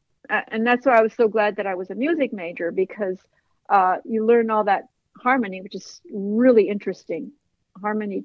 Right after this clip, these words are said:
harmonial, what do you call it? Yeah, harmon-, harmonial direction.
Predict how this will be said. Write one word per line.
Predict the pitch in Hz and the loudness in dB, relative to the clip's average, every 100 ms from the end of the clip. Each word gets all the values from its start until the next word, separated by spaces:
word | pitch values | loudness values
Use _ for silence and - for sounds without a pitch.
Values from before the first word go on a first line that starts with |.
| 202 | -8
harmonial, | 202 202 214 220 208 190 190 | -6 -4 -2 -2 -4 -6 -8
what | 196 | -8
do | 202 | -8
you | |
call | - 190 | -6 -6
it? | - - _ _ _ _ _ _ - | -6 -10 _ _ _ _ _ _ -2
Yeah, | 226 175 165 | 4 4 2
harmon-, | 208 196 196 202 202 | -6 -6 -6 -8 -10
harmonial | 202 202 196 208 185 | -6 -4 -2 -4 -2
direction. | 190 185 208 202 156 | 0 2 2 -2 -6